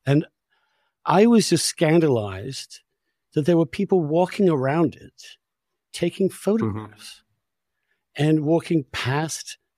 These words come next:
Speaker 1: the altar as if they didn't have to
Speaker 2: Yeah.
Speaker 1: genuflect. <laughs> I was, I was,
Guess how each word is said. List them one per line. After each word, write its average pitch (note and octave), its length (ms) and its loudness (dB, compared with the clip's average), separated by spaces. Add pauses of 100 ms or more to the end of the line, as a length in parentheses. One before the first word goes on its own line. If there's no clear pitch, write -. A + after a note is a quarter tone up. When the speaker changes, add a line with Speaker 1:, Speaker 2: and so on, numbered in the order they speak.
Speaker 1:
the D#3+ 120 -2
altar D3+ 500 -2 (360)
as C3+ 160 -2
if E3+ 180 -2
they D3 120 0
didn't C#3 240 -6
have C3 220 -6
to A#2+ 100 -14
Speaker 2:
Yeah. A2 200 -6
Speaker 1:
genuflect. F#3+ 520 -4 (300)
<laughs> - 300 -20
I F3+ 140 4
was, G3 200 4 (340)
I G#3 140 4
was, A3 220 0